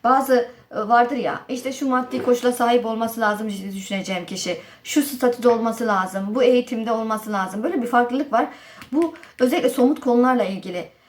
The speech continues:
maddi konularla ilgili ma-, bakış açınızı değiştirmeniz gerekiyor. Bekleme aşamasında kalın dedi ve bakın, bir de çok mu egolusunuz acaba?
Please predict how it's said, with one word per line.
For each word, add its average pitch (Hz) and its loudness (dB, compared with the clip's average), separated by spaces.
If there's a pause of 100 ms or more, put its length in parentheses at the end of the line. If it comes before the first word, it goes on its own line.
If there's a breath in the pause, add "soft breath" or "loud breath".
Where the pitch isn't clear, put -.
(160 soft breath)
maddi 254 -2
konularla 247 4
ilgili 214 -2 (380 loud breath)
ma-, 233 0
bakış 240 0
açınızı 240 -2
değiştirmeniz 233 0
gerekiyor. 202 -2
Bekleme 240 2
aşamasında 208 -4
kalın 220 -2
dedi 208 0 (300 loud breath)
ve 233 -2 (180)
bakın, 226 -2 (540 soft breath)
bir 240 -2
de 254 2
çok 269 -6
mu 220 -2
egolusunuz 190 -6
acaba? 180 -2